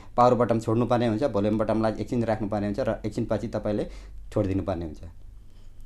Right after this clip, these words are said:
तपाईँले अघि देखिसक्नुभयो, तपाईँले त्यो गरेको अनुसार त्यो गर्नु होला। तपाईँ कुनै पनि Samsung डिभाइस, डिभाइसमा मात्रै भन्नु छैन, तपाईँले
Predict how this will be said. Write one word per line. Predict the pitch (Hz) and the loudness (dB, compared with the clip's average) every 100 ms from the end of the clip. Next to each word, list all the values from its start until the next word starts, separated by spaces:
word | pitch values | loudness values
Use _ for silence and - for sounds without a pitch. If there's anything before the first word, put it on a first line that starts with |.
| - | -8
तपाईँले | - 123 120 | 0 4 6
अघि | 120 | 4
देखिसक्नुभयो, | 131 123 131 135 139 127 | 2 0 2 2 4 4
तपाईँले | 131 127 123 | 4 2 0
त्यो | 120 123 | 0 2
गरेको | 120 120 120 | 4 4 4
अनुसार | 123 117 123 - - - - | 2 2 -2 -4 -14 -14 -4
त्यो | 113 | 0
गर्नु | 104 107 92 | 4 4 2
होला। | 85 80 - - - | -4 -8 -12 -8 -2
तपाईँ | 131 170 170 - | 4 4 2 -2
कुनै | - 190 | 6 8
पनि | 202 190 180 | 8 4 4
Samsung | 165 156 156 | 2 2 2
डिभाइस, | 151 147 139 120 - - 104 | 4 4 2 -10 -14 -12 -10
डिभाइसमा | 107 101 135 143 139 143 | -8 -2 6 6 6 4
मात्रै | 131 143 | 2 0
भन्नु | 101 95 101 | -2 0 0
छैन, | 123 131 | 0 0
तपाईँले | 135 127 123 | 2 2 2